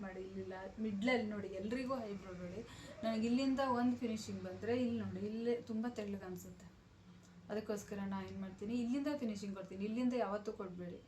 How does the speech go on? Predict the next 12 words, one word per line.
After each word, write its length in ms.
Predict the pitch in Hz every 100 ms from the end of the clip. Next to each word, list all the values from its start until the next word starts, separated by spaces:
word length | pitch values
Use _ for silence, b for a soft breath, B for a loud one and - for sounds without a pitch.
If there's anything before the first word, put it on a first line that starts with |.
| -
ತುಂಬ 240 | 196 202 214 - -
ಅದು 160 | 185 175
ಸ್ವಲ್ಪ 220 | 214 214 220
ಲೋಡ್ 200 | 208 220 214
ಇರುತ್ತೆ, 200 | 196 196 -
ತುಂಬ 140 | 214 240 240 - 202
ಜಾಸ್ತಿ 280 | 202 208 - 240
ಇರುತ್ತಲ್ಲ 360 | 202 196 185 180 180
ಬ್ಲ್ಯಾಕ್, 260 | 175 175 - 196
ಅದಕ್ಕೋಸ್ಕರ 420 | 185 208 202 208 202
ಅಲ್ಲಿಂದ 280 | 220 214 208
ಸ್ಟಾರ್ಟ್ 200 | 196 175